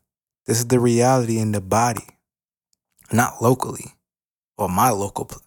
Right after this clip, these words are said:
church. But this is the body. This is a word for the body. All right?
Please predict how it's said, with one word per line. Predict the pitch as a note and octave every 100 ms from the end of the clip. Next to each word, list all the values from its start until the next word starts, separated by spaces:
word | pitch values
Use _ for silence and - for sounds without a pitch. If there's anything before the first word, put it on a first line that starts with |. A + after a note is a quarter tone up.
| _ -
church. | G2 G2 - - _ _ _ _ _ _ _ _ _ _ _ _
But | A2+ A2 - -
this | -
is | A2
the | G2+
body. | F#2 G#2 G#2+ F2+ G2+ - _ -
This | C3+
is | -
a | B2+
word | A#2+ A#2
for | - G2+
the | G2
body. | F#2 - - - _ _ _ _ _ _ _ _ _ _ _
All | G2+ G2+
right? | C3+